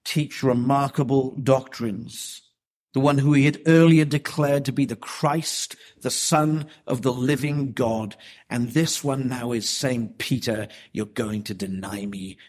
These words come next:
three times." In spite of Peter's protestations before and after this,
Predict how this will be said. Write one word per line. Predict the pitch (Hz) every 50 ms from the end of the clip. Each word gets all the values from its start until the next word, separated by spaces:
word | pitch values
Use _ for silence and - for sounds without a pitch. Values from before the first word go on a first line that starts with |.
| _ -
three | - - - - 98 101 98 95 95 95 95 95 _ _ _ _ _ _ _
times." | - - - - - - - - - - - - - - - - - - - - _ _ _ _ _ _ _ _ _ _ _ _ _ _ _ _ _ _ _ - _ _
In | - 165 156
spite | - - - - 170 175 160 175
of | 165 - -
Peter's | - 185 165 147 151 139
protestations | - - - - 165 147 143 139 - - 160 151 143 - 143 147 127 -
before | - 135 - - - 175 175 156 156 139
and | 156 156 160 156 147 -
after | - 147 151 151 139 - - 135
this, | 117 120 117 113 - -